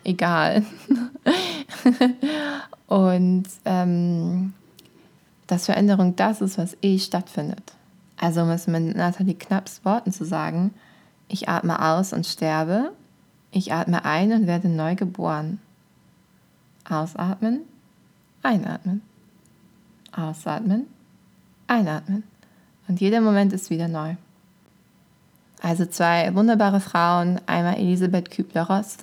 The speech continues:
einmal Nathalie Knapp, die, äh, sehr intelligente Meinungen zum Thema Veränderungen haben.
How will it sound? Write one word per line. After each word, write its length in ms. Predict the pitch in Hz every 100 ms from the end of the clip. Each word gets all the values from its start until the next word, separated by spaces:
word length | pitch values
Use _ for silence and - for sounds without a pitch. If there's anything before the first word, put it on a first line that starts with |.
| -
einmal 320 | 180 175 170
Nathalie 360 | 160 175 160 180
Knapp, 260 | - 185 - _ - - - _ -
die, 400 | 170 165 165 165
äh, 280 | - - 185
sehr 300 | - 190 190
intelligente 960 | 190 - - 185 180 - 180 170 170 190 - - -
Meinungen 600 | 165 175 202 185 170 175
zum 180 | 160
Thema 260 | 175 180 170
Veränderungen 640 | - - 190 180 165 175 -
haben. 420 | 165 160 202